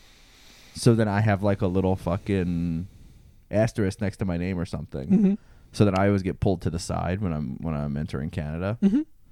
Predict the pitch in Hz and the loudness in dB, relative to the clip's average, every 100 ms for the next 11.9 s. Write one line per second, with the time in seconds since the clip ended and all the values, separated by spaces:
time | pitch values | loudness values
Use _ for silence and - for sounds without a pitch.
0 | - - - - _ - _ - 95 90 | -20 -20 -20 -20 _ -20 _ -4 0 2
1 | 82 76 76 69 71 62 55 58 50 - | 0 -2 -4 -4 -4 -6 -6 -8 -10 -14
2 | - - - _ _ _ _ _ _ _ | -20 -20 -20 _ _ _ _ _ _ _
3 | _ _ _ - 92 92 87 87 76 - | _ _ _ -4 -2 0 0 0 -4 -8
4 | - 82 69 67 60 - - - - - | -4 -2 -2 -6 -8 -14 -20 -20 -20 -10
5 | - 98 90 98 92 - 87 82 78 73 | 0 2 2 2 0 0 0 -2 -4 -4
6 | 69 69 - 90 107 101 98 - - 95 | -6 -8 -4 0 0 2 -2 -4 -6 -2
7 | 107 135 147 120 - - - - 110 113 | 0 2 2 0 -2 -14 -20 -4 0 2
8 | 123 110 - - 104 113 87 101 104 92 | 2 2 -2 -4 0 2 2 2 2 0
9 | 87 - 104 101 107 113 113 110 101 - | -2 -2 0 0 0 -4 -2 0 0 -2
10 | 107 117 123 123 113 - 113 113 104 92 | 2 2 4 2 0 2 2 4 2 0
11 | 90 95 92 - 95 78 78 82 | 0 2 2 0 0 0 -2 -4